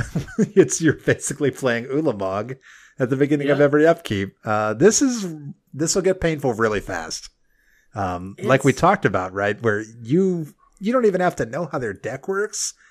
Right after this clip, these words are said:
Speaker 1: but if you're exiling, like, ten cards, even seven cards a turn,
Speaker 2: Yeah.
Speaker 1: by this,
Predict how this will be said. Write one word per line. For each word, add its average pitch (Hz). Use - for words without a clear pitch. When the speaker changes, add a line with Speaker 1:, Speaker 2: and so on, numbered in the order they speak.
Speaker 1:
but 135
if 120
you're 190
exiling, 127
like, 87
ten 135
cards, 113
even 120
seven 110
cards 113
a 98
turn, 120
Speaker 2:
Yeah. 339
Speaker 1:
by 185
this, 156